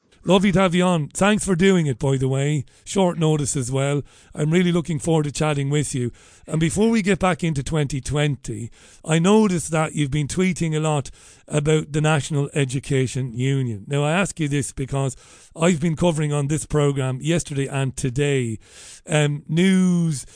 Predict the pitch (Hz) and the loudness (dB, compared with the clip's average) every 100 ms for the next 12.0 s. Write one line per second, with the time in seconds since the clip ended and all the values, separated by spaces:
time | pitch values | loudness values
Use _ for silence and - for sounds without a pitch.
0 | - - 156 147 160 156 - 165 165 147 | -18 -2 0 2 2 2 0 2 2 0
1 | - 147 151 - 156 147 135 143 123 131 | -2 0 0 0 0 0 0 -2 -2 -2
2 | 123 - - 120 - - 113 110 107 98 | -2 -4 -6 -6 -6 -6 -2 0 0 -2
3 | 92 - - - - - 139 139 135 - | -6 -14 -20 -20 -20 -8 -2 0 0 2
4 | 180 175 160 139 156 151 143 147 147 143 | 2 2 0 -2 -2 -2 -2 -2 -2 -2
5 | 120 156 139 127 - 160 147 160 143 - | 0 0 0 -4 -2 -2 -2 -2 -4 -2
6 | 139 120 147 143 135 135 147 143 139 - | -2 0 0 0 -2 0 0 -2 -4 -6
7 | - 135 113 156 156 156 160 151 - - | -8 -4 0 2 2 0 0 -2 -4 -10
8 | - - - - 147 143 147 143 135 147 | -20 -20 -20 -6 0 2 2 0 -2 0
9 | 151 123 196 165 160 147 170 156 - 147 | 0 2 0 2 -2 -2 -2 -2 -2 -4
10 | 135 131 165 151 143 151 156 123 131 147 | -2 0 0 0 0 0 0 -2 -4 -2
11 | 147 139 139 143 165 - 160 147 151 147 | -2 -2 -2 0 -2 -2 -4 -2 0 0